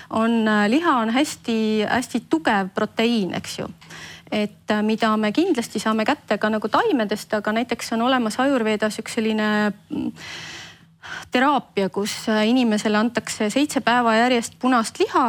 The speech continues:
äh, süüa, et, et ta tuleb hästi kiiresti üles turgutada. Et aga siis pärast on muidugi teatud teraapiad. Et mina ütlen liha kohta seda, et, äh, et ma ise ei söö liha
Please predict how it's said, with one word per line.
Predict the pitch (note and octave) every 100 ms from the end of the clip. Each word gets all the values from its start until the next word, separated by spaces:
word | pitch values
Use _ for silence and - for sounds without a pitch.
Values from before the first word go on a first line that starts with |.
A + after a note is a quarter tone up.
| A3 - -
äh, | A3+
süüa, | - B3 A#3 G#3+
et, | G#3+ -
et | G#3
ta | G#3+
tuleb | G#3+ A3 G#3
hästi | B3+ - -
kiiresti | - B3+ A#3+ G3 - G#3+
üles | A3 -
turgutada. | G3+ F#3+ F#3 - - - - - - - - -
Et | G#3+ G#3 -
aga | G#3 G#3+
siis | G#3+ -
pärast | B3+ B3 -
on | A3
muidugi | A3+ A3 A3+
teatud | A#3 A#3 - -
teraapiad. | B3 G#3+ - F3+ F3+
Et | -
mina | C4+ D4+
ütlen | G#3 G#3
liha | A3+ F#4 C#4+
kohta | G3+ G3 G3+
seda, | - C#4+ G#3+ G3
et, | G3+ - -
äh, | G3+ G3+ G3+ - -
et | -
ma | B3
ise | -
ei | C#4
söö | A3+ F#4 C4+
liha | G#3 G3+